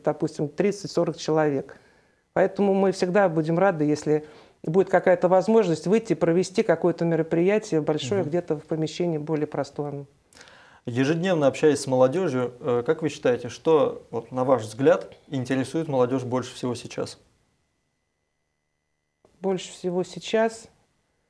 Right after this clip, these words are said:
Speaker 2: И
Speaker 1: Ну,
Speaker 2: отличается ли она от той молодежи, которая была двадцать лет тому назад?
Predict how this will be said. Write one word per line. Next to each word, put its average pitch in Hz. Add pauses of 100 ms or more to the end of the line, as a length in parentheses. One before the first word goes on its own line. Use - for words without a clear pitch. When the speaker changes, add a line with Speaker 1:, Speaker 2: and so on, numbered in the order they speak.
(640)
Speaker 2:
И -
Speaker 1:
Ну, 190
Speaker 2:
отличается 208
ли 156
она 147
от 135
той 143
молодежи, 127
которая 123
была 120
двадцать 117
лет -
тому 123
назад? 117